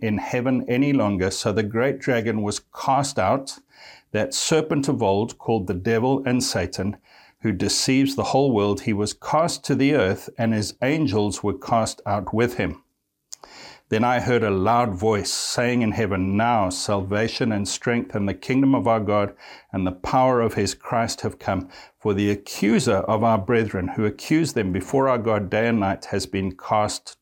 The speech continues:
down.' And they, the people, overcame him by the blood of the Lamb and by the word of their testimony,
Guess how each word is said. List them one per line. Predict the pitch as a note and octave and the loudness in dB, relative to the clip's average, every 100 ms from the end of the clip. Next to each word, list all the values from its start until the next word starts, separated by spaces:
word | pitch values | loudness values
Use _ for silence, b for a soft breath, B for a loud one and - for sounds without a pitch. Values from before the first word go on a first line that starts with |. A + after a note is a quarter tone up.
| - | -2
down.' | F2+ E2+ E2 _ _ B B B B B | 0 -2 -4 _ _ B B B B B
And | A2+ A2 A2+ F2+ | -2 0 0 0
they, | G#2+ B2 G2 D#2 - | 0 2 0 -4 -10
the | - | -12
people, | - - A#2 - F2 | -6 -2 -2 0 -2
overcame | - B2 B2+ - - C3+ B2+ | 0 0 0 -2 -2 2 2
him | A#2 G#2+ F2+ | 2 0 0
by | G2+ | 0
the | G2+ | 0
blood | F#2 G#2 A2+ C3 | -2 -2 0 2
of | C#3 A2 | 0 2
the | A#2+ | 2
Lamb | G#2+ G#2 G#2+ - | 2 2 0 -2
and | G#2+ G2 | -4 -2
by | F#2+ F#2+ | -2 -2
the | F#2+ F2+ | -2 0
word | G#2 B2+ | 2 2
of | C3+ | 2
their | - G#2+ | 0 -2
testimony, | F#2 G2 F2+ G#2+ G2 F#2+ F#2 | -2 -4 -4 -4 -4 -4 -6